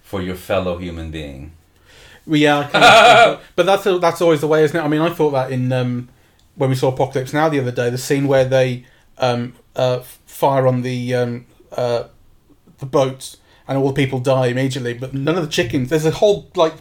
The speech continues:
Speaker 2: bucket full of chickens and not one of them dies. And then they save a puppy on it.
Speaker 1: But that's
Speaker 2: You know?
Speaker 1: part of the point, though.
Speaker 2: No, sure, but, like, it's still, like, if with all those bullets spraying somewhere, you thought one of those chickens
Speaker 1: No,
Speaker 2: would have
Speaker 1: no,
Speaker 2: copped
Speaker 1: but
Speaker 2: it.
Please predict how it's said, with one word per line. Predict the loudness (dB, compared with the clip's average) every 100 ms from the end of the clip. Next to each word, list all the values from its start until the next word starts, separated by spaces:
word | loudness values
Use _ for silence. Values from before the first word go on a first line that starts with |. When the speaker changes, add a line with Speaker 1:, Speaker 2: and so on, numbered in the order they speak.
| _
Speaker 2:
bucket | -4 -2 -6 -4
full | -4
of |
chickens | -2 -4 -4 -4
and | -4
not | 0
one | 0 0
of |
them | -2 0
dies. | -2 -2 -8 -14 _ -10
And | -2 0
then | 2
they | 0
save | 2 2 2
a | 0
puppy | 2 -2 0 -8 -8
on | -8
it. | -10 -12 -20 -20 -4
Speaker 1:
But | 0
that's | 0 0
Speaker 2:
You | 0
know? |
Speaker 1:
part | 0 0
of |
the | -8
point, | -4 -4 -4 -8 -10
though. | -10 -10 -18 _ -2
Speaker 2:
No, | 0 2
sure, | 4 4
but, | 2 0
like, | 0
it's | 0 -2
still, | 0 2
like, | 0 -2
if | -4 2
with | 2 4
all | 4
those | 4 2
bullets | 0 -2 -2
spraying | 0 0 0
somewhere, | -4 -4
you | -4
thought | -2 -2
one | 0 0
of |
those | 0 -2
chickens | -4 -2 -2
Speaker 1:
No, |
Speaker 2:
would | 0
have | -2
Speaker 1:
no, | -2
Speaker 2:
copped | -4 -6
Speaker 1:
but |
Speaker 2:
it. | -8